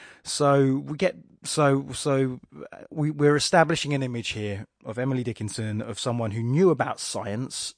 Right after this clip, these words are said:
who wasn't afraid to challenge and question religion, but was growing up at the same time, even though the Whigs were more of a progressive party than the other party.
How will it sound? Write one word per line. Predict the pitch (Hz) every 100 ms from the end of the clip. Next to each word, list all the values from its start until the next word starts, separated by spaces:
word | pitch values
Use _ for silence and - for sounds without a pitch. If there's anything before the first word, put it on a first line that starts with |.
| -
who | 120 117 113 113 113
wasn't | 120 147 135 135
afraid | 123 - 135 123 -
to | -
challenge | - 123 117 110
and | 107
question | - 127 - 110
religion, | 104 101 98 98 95 95 - - -
but | - 123
was | 113
growing | - 143 135 127
up | 110 101 -
at | 113
the | -
same | 131 123
time, | 117 113 101 113
even | 208 226
though | 214 175
the | 147
Whigs | 131 156 117 113
were | 127
more | 120 123 120
of | 107
a |
progressive | 107 - 123 104 110 -
party | - 131 120 - 101 101 - _ _ _ _
than | 127 107 104
the | 113
other | 127 113
party. | - 104 - 107